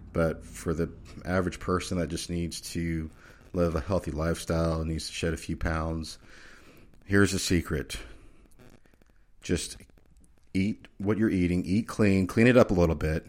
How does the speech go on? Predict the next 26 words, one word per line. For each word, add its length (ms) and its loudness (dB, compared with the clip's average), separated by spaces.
all 120 -4
right? 200 -2
Take 160 0
a 40 6
look 240 6
at 120 -4
your, 100 -6
at 200 -2
what 160 -2
you're 100 -4
eating 420 -2
and, 480 -2
and 120 -4
say, 260 2
"Okay, 200 0
do 200 2
I 100 6
need 200 2
this 220 2
every 240 0
day? 220 0
Do 240 0
I 140 2
have 340 -2
to 80 -8
have 480 -4